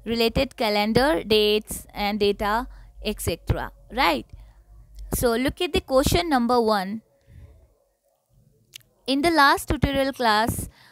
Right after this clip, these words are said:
we have already solved converting days into weeks or weeks into days and weeks. Okay, so,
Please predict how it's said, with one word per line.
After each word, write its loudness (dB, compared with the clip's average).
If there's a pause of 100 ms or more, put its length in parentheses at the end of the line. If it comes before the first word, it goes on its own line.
(180)
we 0
have -2
already -2
solved -4 (1040)
converting -4
days -4
into -6
weeks -8
or -2
weeks -10
into -4
days -2
and -6 (100)
weeks. -12 (120)
Okay, -4 (640)
so, -4